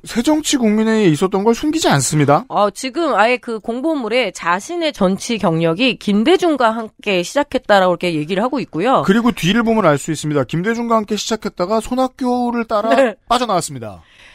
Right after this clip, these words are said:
Speaker 2: 연청,
Speaker 1: 민주당에.
Speaker 2: 연청 출신이라고 얘기하는데 이 연청은 민주연합 청년 동지회라고 해요.
Speaker 1: 네,
Speaker 2: 그래서
Speaker 1: 연청이죠. 네.
Speaker 2: 예, 여기서 연청에서 마이크 좀 잡았다고 스스로 자평을 하고 있습니다.
Speaker 1: 그래요?
Speaker 2: 삼성전자에서도 근무를 한 적이 있기 때문에 자기가 경제 잘한다라고 얘기하는데 여기서 삼성전자 주식, 음,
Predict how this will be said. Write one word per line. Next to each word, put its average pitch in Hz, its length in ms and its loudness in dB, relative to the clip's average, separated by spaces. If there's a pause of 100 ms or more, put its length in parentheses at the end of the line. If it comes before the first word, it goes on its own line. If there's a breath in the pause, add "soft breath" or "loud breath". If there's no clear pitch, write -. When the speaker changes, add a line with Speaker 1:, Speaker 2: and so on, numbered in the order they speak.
(140 loud breath)
Speaker 2:
연청, 269 380 0
Speaker 1:
민주당에. 202 180 -8
Speaker 2:
연청 285 320 -2
출신이라고 285 480 -2
얘기하는데 202 520 -2
이 226 120 -4
연청은 208 460 -2
민주연합 220 920 -2
청년 339 400 -6
동지회라고 185 580 -4
해요. 233 240 -2
Speaker 1:
네, 254 60 0
Speaker 2:
그래서 202 160 0
Speaker 1:
연청이죠. 120 480 -6
네. 104 160 -12
Speaker 2:
예, 220 100 0
여기서 233 240 -2
연청에서 247 500 -2
마이크 220 460 0
좀 277 140 0
잡았다고 208 500 2
스스로 311 340 -2
자평을 208 380 -2
하고 254 160 -2
있습니다. 156 520 -4 (100)
Speaker 1:
그래요? 104 260 -12 (160 loud breath)
Speaker 2:
삼성전자에서도 349 960 0
근무를 262 400 0
한 269 80 0
적이 240 200 -2
있기 196 160 -8
때문에 214 240 -4
자기가 190 260 -4
경제 190 400 -4
잘한다라고 180 640 0
얘기하는데 180 340 -4
여기서 175 160 -6
삼성전자 233 540 -2
주식, 175 380 -14 (120)
음, 165 340 -10